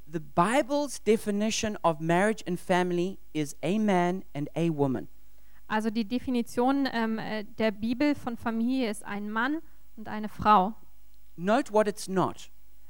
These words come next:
Speaker 2: Ähm, äh, seht mal, was es nicht ist.
Speaker 1: It's not a man and an animal.
Speaker 2: Das ist kein Mann und ein Tier.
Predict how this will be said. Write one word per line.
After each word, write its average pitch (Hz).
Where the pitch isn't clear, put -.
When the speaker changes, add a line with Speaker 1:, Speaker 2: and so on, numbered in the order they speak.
Speaker 2:
Ähm, 214
äh, -
seht 254
mal, 247
was 226
es 226
nicht 254
ist. -
Speaker 1:
It's 208
not 240
a 226
man 214
and 185
an 180
animal. 160
Speaker 2:
Das 226
ist 240
kein 262
Mann 247
und 208
ein 208
Tier. 202